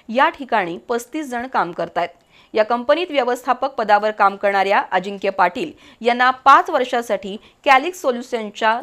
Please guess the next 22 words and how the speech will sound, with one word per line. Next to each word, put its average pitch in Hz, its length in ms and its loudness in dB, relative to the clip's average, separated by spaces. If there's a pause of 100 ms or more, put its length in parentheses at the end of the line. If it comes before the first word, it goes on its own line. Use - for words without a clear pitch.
(100)
लंडन 240 480 -2
ब्रँचमध्ये 214 540 -2
काम 196 240 -2
करण्याची 196 420 -6
संधी 190 320 -10
उपलब्ध 180 320 -8
करून 170 240 -8
दिली 165 240 -4
आहे. 175 80 -4 (480)
अजिंक्य 233 360 -2
पाटील 247 400 0
नुकतेच 247 560 -4
युकेला 226 460 -6
रवाना 175 360 -4
झाले. 170 240 -6 (1500)
सध्याचं 277 600 4
युग 262 260 2 (100)
हे 254 120 6
माहिती 240 460 4
तंत्रज्ञानाचं 226 680 4
युग 190 220 0
आहे. 160 200 0